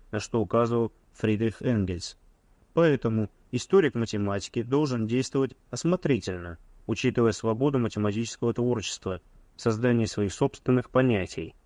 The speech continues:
и в то же время сознавая, что эти понятия могут иметь ценность в ходе дальнейшего развития математики, лишь при условии, что они выражают какую-то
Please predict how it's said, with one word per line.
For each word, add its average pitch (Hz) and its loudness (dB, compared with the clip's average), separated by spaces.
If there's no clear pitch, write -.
и 127 -4
в - -12
то 175 4
же 139 2
время 127 2
сознавая, 131 0
что 110 -4
эти 120 -4
понятия 131 0
могут 120 0
иметь 113 -2
ценность 160 -2
в - -20
ходе 113 -2
дальнейшего 120 0
развития 113 -4
математики, 123 -2
лишь 123 -4
при 127 -2
условии, 139 2
что - -6
они 110 2
выражают 117 0
какую-то 123 -2